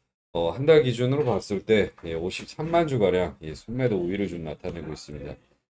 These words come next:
개인 수급을 좀 보면은 외국인 수급과, 아, 반대 흐름을 좀 나타내고 있죠.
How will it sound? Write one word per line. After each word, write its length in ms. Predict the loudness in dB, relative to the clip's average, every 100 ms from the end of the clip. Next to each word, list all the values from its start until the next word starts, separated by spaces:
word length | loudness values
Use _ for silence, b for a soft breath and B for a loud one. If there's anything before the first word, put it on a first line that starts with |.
| _ 4
개인 200 | 4 6
수급을 220 | 4 4
좀 200 | 4 4
보면은 680 | 2 2 2 4 4 4 -2 _ B B -2
외국인 360 | 0 2 2 0
수급과, 720 | -2 -4 0 2 4 2 -2
아, 140 | -6 -8 -8
반대 280 | 0 4 6
흐름을 340 | 6 4 2
좀 160 | 2 0
나타내고 540 | -2 -2 -2 0 0
있죠. 400 | -2 -2 -4 -4